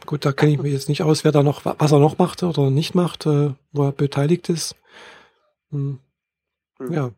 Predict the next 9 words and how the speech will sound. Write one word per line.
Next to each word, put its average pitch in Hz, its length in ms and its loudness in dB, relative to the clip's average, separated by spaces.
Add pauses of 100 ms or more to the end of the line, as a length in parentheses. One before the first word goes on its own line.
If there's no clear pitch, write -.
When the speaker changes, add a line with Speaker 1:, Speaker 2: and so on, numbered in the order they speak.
(120)
Speaker 1:
gut. - 280 -12 (1160)
Gibt - 180 -2
da 170 40 4
ein 156 80 2
paar 139 160 0
nette 156 260 2
Sachen. 135 400 -2 (200)
<clears throat> 165 260 2 (280)
Äh, 151 260 -2